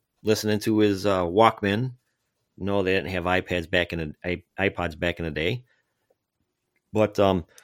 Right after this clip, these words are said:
the first question I have, Tim, is this sash that he's wearing,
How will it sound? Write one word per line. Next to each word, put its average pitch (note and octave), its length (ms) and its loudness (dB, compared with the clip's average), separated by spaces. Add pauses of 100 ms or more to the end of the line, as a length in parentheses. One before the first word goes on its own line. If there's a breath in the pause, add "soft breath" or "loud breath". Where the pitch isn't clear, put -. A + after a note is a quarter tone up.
(180 soft breath)
the G2 160 0
first A#2 320 -2
question G#2 300 0
I G#2+ 120 2
have, G#2+ 240 0
Tim, F#2+ 280 -2
is E2+ 240 -4
this F#2 260 -4
sash G2 500 0
that G#2+ 160 4
he's G#2 200 -2
wearing, G#2+ 560 2